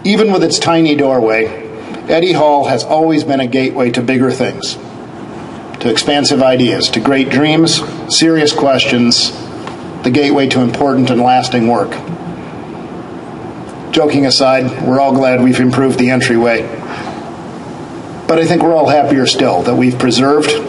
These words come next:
restored, and revitalized a gateway to learning and to a liberal arts education that is Willard Eddy's legacy at Colorado State University.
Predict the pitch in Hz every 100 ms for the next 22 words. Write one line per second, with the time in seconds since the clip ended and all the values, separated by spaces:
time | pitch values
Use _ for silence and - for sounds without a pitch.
0 | - - - - - - 131 123 147 135
1 | 139 131 123 - - 120 131 127 139 139
2 | 117 110 110 110 113 - - - - 120
3 | 143 147 139 113 110 117 139 139 139 123
4 | - - - 117 123 117 127 123 120 120
5 | 113 123 113 - 123 110 113 113 - -
6 | - - 120 131 151 151 143 156 - 139
7 | 127 123 110 127 110 - 98 98 - -
8 | - - - 127 117 113 107 - 117 110
9 | 104 98 107 -